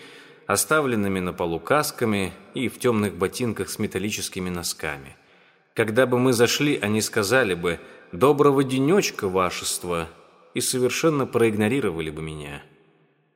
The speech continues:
"Нет, я не пил чай с королевой", отвечает Майкл. Таксист смеётся. Они проезжают город. Дом за домом,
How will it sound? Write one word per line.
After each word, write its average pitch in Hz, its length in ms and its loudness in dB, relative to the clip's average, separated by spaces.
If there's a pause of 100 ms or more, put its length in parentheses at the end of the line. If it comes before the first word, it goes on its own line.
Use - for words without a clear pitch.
(280)
"Нет, 123 460 4
я 139 300 4
не 139 160 2
пил 101 320 0
чай 117 300 4
с - 80 -6
королевой", 85 560 0
отвечает 85 640 -4
Майкл. 71 460 -8 (540)
Таксист 139 540 0
смеётся. 78 760 -4 (1040)
Они 156 220 6
проезжают 151 560 8
город. 101 560 2 (640)
Дом 139 320 6
за 95 160 4
домом, 98 560 2